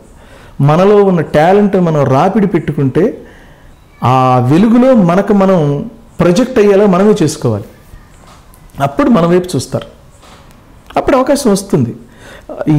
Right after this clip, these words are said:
ఎవరినో నిందించటం, మనకు టైం రాలేదు, తొక్కేస్తున్నారు, నొక్కేస్తున్నారు అంటారు. I, I don't believe in it. మీ దగ్గర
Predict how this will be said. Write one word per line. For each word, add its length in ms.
ఎవరినో 460
నిందించటం, 720
మనకు 160
టైం 300
రాలేదు, 300
తొక్కేస్తున్నారు, 760
నొక్కేస్తున్నారు 680
అంటారు. 240
I, 520
I 60
don't 220
believe 200
in 60
it. 180
మీ 120
దగ్గర 280